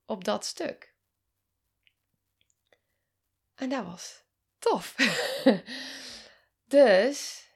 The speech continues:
niet lang daarna hadden mijn man en ik met elkaar het gesprek. Want ik heb ervoor gekozen om,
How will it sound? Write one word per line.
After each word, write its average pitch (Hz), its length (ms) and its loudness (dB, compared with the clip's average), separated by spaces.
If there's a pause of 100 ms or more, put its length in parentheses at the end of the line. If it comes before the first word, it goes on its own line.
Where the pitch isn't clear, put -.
(120)
niet 254 280 -2
lang 202 280 -2
daarna 180 540 -4
hadden 214 340 -4
mijn 170 180 -6
man 208 240 -4
en 165 140 -12
ik 165 280 -14
met 190 200 -8
elkaar - 500 -12
het 175 200 -10
gesprek. - 600 -6
Want 175 300 -12
ik - 180 -18
heb - 200 -14
ervoor 165 300 -12
gekozen 180 500 -8
om, 170 280 -8